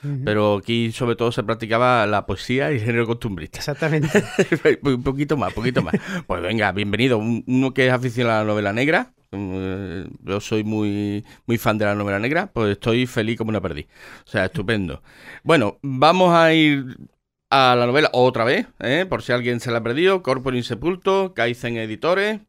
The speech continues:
Speaker 2: ¿vale? El título, mm, en latín, pero vamos, que todo el mundo sabe lo que significa. Eh, el título hace referencia a,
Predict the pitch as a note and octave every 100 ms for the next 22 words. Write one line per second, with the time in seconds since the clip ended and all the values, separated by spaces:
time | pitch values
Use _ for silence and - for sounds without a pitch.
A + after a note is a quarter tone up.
0 | _ A2 D3+ D#4+ D#4+ _ _ - - D3
1 | - C#3+ C#3+ C#3 C3 D#3 E3 G3+ A3+ A#3+
2 | _ - A#2+ A#2 A2 - A2 G#2 - A2
3 | G2+ D3+ G3 B3+ B3+ _ _ F#2+ F#2 G#2+
4 | A2 F#2+ G#2+ A2 A2 G#2+ G#2+ G#2+ G2 A2+
5 | A2 G#2+ G#2+ G#2 G#2 F#2+ D#3+ F#3+ A#3 -
6 | _ - - - A#2+ A#2+ B2 A#2+ - B2+
7 | B2 C#3+ F#3+ F#3+ G3+ F#3+ F#3+ G#3 G3+ A3
8 | - _ C3 B2+